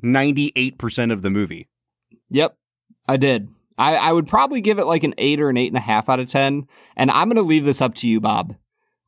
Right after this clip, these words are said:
Speaker 2: Do you want me, like, on, based on principle, I genuinely think that there is child pornography in this. So I'm either going to not score it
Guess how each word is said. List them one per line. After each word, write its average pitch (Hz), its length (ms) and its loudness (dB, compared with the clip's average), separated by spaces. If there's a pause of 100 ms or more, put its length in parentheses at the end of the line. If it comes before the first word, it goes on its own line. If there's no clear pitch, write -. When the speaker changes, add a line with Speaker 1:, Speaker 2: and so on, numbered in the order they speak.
Speaker 2:
Do 120 120 -2
you 143 100 6
want 151 260 2
me, 202 360 -4
like, 135 360 0 (160)
on, 196 300 2 (240)
based 208 320 0
on 190 220 2
principle, 120 760 -2 (1400)
I 139 180 2
genuinely 147 540 2
think 113 300 0
that 113 160 -2
there 113 120 2
is 107 160 -2
child 107 300 0
pornography 90 560 -6
in - 120 -12
this. - 360 -18 (520)
So 131 120 0
I'm 120 160 4
either 190 240 4
going 143 300 2
to 135 160 0
not 113 360 2
score 190 400 -2
it - 280 -4